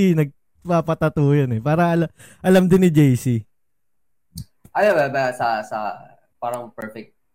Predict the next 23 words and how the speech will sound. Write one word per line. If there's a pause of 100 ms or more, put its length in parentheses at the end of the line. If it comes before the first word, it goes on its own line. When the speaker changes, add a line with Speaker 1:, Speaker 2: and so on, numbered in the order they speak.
(380)
Speaker 2:
timing
ba?
Speaker 1:
Oh,
Speaker 2:
Or
Speaker 1:
de,
sa,
sa
oras
Speaker 2:
gawa?
Speaker 1:
muna,
Dre.
Ano
yung
Speaker 2:
Ah.
Speaker 1:
magandang
oras
sa'yo?
Gabi
ba?
Ano,
paano
bang
ano?